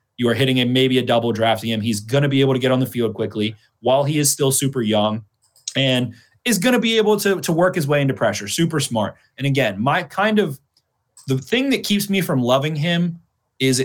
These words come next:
explosive pursuit speed, a w-, on run plays to the perimeter, on situations where, you know, a quarterback starts to open up and run away from him, especially in the N F L,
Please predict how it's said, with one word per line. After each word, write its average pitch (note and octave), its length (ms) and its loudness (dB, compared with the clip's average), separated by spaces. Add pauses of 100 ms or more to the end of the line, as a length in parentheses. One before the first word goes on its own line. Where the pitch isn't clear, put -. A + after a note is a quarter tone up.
(100)
explosive E3 760 0
pursuit C3+ 420 0
speed, - 440 -6 (360)
a B2 60 -2
w-, C#3 220 2
on D3 360 -2
run C#3 240 2
plays C3+ 480 0
to - 100 -2
the C3+ 80 0
perimeter, G#2+ 640 -2 (240)
on C3+ 480 2
situations C3+ 760 0
where, B2+ 180 2
you B2 100 0
know, B2 120 2
a A#2+ 100 0
quarterback C#3 540 0
starts C3+ 280 0
to - 100 -10
open C3+ 260 0
up B2+ 160 0
and A#2 120 -2
run B2 140 2
away A#2+ 240 2
from A#2+ 220 -4
him, G#2+ 400 -2 (240)
especially C#3 500 -2
in B2 60 0
the A#2 120 -2
N A2 100 0
F G2+ 160 -2
L, C#3 380 2